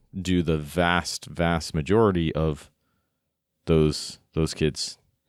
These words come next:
not become those idols, right? They don't even reach the level of that professional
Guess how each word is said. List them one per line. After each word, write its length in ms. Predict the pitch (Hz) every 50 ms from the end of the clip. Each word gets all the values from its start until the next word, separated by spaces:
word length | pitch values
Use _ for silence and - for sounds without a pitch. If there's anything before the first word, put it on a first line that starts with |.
| _ _ _ _ _
not 340 | 87 82 90 110 113 101 - _ _ _ _ _ _ _ _ _ _ _ _ _ _ _ _ _ _ _
become 380 | - 87 - - 82 78 78 78
those 520 | 76 76 71 69 69 - - - - - _ _ _ _ _ _ _ _ _ _ _ -
idols, 680 | 71 71 78 76 78 71 78 92 90 - - - - - _ _ _ _ _ _ _ _ _ _ _
right? 280 | - 78 78 87 76 - _ _ _ _ _ _ _ _ _ _ _ _ _ _ _ _ _ _ _ _ _ _ _ _
They 320 | 98 98 95 92 90 87 - - -
don't 200 | 110 98 95 92
even 360 | 87 80 87 85 82 78 - -
reach 340 | 92 95 85 - - -
the 120 | - 85 78
level 480 | 80 85 85 71 80 80 78 76 78 - - _ _ _ _ _ _ _ -
of 260 | 90 92 90 82 73
that 220 | 78 78 76 73 - _ _ _ _ _ _ _ _ _ -
professional 760 | 92 85 - - 80 - - - 85 78 73 73 71 71